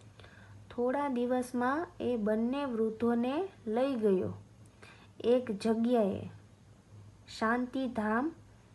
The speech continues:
વૃદ્ધાશ્રમ. રામલાલભાઈ એ દરવાજા પર લખેલું નામ વાંચ્યું અને ધીમેથી બોલ્યા,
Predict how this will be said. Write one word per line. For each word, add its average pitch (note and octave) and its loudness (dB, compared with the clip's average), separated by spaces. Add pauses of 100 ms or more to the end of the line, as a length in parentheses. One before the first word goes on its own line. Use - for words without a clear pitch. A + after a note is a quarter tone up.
(340)
વૃદ્ધાશ્રમ. A#3 0 (1400)
રામલાલભાઈ B3+ 2 (480)
એ C4 2
દરવાજા A#3+ 0
પર A3 0
લખેલું G#3+ 0 (360)
નામ A3 2
વાંચ્યું C4 -2 (1200)
અને D4 2
ધીમેથી B3+ 2
બોલ્યા, G#3+ 0